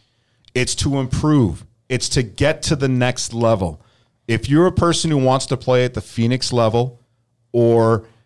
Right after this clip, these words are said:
uh, beyond to the P D P level or beyond to university, to college, to maybe a pro level, you have to work. You have to work hard. It's the same thing in life,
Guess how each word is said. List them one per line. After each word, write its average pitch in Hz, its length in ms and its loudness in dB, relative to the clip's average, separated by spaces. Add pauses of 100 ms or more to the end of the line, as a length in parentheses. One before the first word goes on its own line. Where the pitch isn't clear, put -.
(260)
uh, 95 280 0
beyond 107 880 0
to 107 100 -4
the 95 80 -6
P - 220 -4
D 120 100 0
P 202 240 0
level 110 480 -2 (340)
or 131 200 4
beyond 117 840 2 (500)
to 107 380 -2
university, 147 880 0 (140)
to - 100 -4
college, 143 640 0 (260)
to 135 120 -2
maybe 147 300 0
a 143 80 2
pro 156 260 2
level, 143 540 2 (480)
you 127 300 4
have 123 320 0
to 123 120 -2
work. 107 420 0 (360)
You 104 140 0
have 110 180 0
to 113 100 -4
work 98 240 -4
hard. 117 640 0 (260)
It's 120 220 -2
the 113 140 -4
same 135 400 0
thing 127 320 0
in 120 100 2
life, 113 560 0